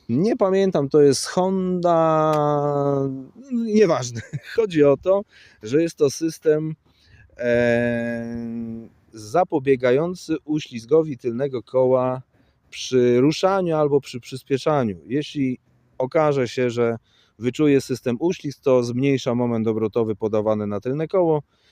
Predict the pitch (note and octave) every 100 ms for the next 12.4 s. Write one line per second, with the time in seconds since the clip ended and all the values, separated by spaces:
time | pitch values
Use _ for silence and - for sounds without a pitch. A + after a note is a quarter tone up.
0 | _ G3+ F3 D3 B2 A#2+ G#2 B2 C3+ A#2
1 | A2+ A2+ G#2+ G#2 G#2+ G2 - - A#2+ -
2 | F#2+ _ - - _ _ _ _ _ _
3 | _ F4+ D4 C4+ C4 A3 F#3 E3 D#3+ E3
4 | D3 D3 C#3+ C#3 B2+ _ - C3 - B2+
5 | B2+ - C#3 C3 B2+ B2 - _ _ _
6 | G#2+ A2+ B2 C3 C#3 B2+ A2+ F#2 - -
7 | - _ - - _ _ _ G#3 A3 G3
8 | F3+ F3+ D#3 F#3 E3 C3+ - C3 F3 F#3
9 | E3+ C3 D#3 D3+ C3+ C3 B2+ A2+ F3 D#3+
10 | D#3 C#3+ D3 D3 D3+ C3+ B2 - _ _
11 | _ _ _ _ _ - D3+ C#3 C3+ -
12 | - C#3 B2